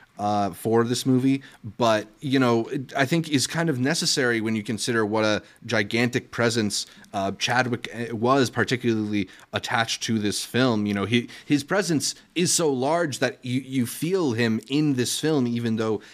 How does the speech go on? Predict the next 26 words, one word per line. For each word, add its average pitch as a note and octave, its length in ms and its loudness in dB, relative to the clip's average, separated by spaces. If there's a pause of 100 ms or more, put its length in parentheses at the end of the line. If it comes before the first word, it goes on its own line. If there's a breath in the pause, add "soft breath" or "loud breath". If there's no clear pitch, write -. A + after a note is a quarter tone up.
he - 160 -6
doesn't A#2 400 -2 (240 loud breath)
actually G#2+ 440 -2
act B2 340 -2
in F#2 240 -6
it. E2 160 -6 (400 loud breath)
Um, G2+ 440 0
but A2+ 200 0 (460 loud breath)
yeah, G#3+ 200 0
I, D#3+ 280 2
I - 40 4
thought, F3+ 380 0
thought E3 400 -2
the D3 80 2
way D3 200 4
they D#3 160 2
handled C3+ 360 2
all D#3 120 4
that E3 180 2
was B2 100 0
pretty B2 220 -2
beautiful A#2+ 480 0
and A2 100 2
pretty G#2 220 -4
touching C#3+ 520 0
and, G#2 220 0